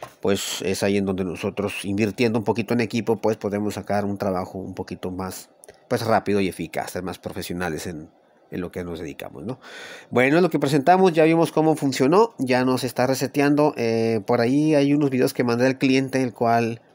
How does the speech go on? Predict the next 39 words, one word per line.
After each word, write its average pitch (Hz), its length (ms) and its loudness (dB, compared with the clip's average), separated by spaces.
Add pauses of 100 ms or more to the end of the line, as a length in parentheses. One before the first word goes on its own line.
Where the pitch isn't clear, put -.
voy 117 160 2
a 120 80 2
tener 113 240 -4
que 117 100 -6
tomar 113 400 0 (880)
parte 117 260 2
de 113 60 4
esos 113 180 -2
videos, 123 400 2
ya 110 140 -2
ahorita, 113 320 -2
pues, - 140 -6
ya 110 60 -4
está 123 200 -4
reparado, 123 520 -2
ya 110 180 -2
no 117 120 0
voy 117 200 2
a 113 60 -2
quitar 113 240 -2
los 110 100 -4
capacitores 117 680 -2
para 104 220 -2
hacer 104 180 -4
que 113 120 -6
falle 117 220 -2
de 117 120 0
nuevo, 127 260 -4
ya 113 240 -2
quedó, 123 420 -2 (500)
pero 196 260 2
tal 147 160 4
vez 139 180 0
podría, 123 680 2
eh, 110 200 -2
hacer 107 400 0
alguna, 107 500 -4 (100)
mm, 98 380 -6 (1120)
muestra, 123 600 0